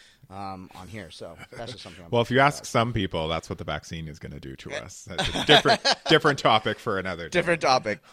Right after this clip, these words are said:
Speaker 1: Different topic. Different topic. Thank God it's at the, the end of the episode, uh, where n-, no one who at this point wants to listen to me anyways. Uh, <laughs> all right, so <laughs> let's sign off. Uh, this is a long one. Uh,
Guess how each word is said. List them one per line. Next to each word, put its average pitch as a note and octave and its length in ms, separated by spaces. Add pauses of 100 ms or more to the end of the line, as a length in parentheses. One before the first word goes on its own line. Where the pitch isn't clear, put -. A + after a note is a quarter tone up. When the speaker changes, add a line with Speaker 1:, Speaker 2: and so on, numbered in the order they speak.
(120)
Speaker 1:
Different A2+ 260
topic. F#2+ 320
Different F2 260
topic. E2 260
Thank C#3+ 160
God D3+ 120
it's C#3 120
at C3 100
the, A2+ 120 (140)
the A2+ 120
end G#2 160
of F#2 100
the F#2 120
episode, F2+ 640
uh, F2 260
where F#2 460
n-, G#2 180
no A#2+ 260
one G2+ 280
who G2+ 360
at G2 180
this G2+ 100
point F#2 360 (160)
wants F2+ 220
to F#2 60
listen E2+ 220
to F2 60
me E2+ 100
anyways. D2 340 (440)
Uh, A2+ 220 (480)
<laughs> - 500
all F3 80
right, E3 280
so G3+ 180
<laughs> - 40
let's G3 200
sign A3 240
off. E3 280
Uh, C#3+ 200
this D3+ 120
is C#3+ 80
a D3+ 60
long C3 260
one. B2 260 (320)
Uh, B2 420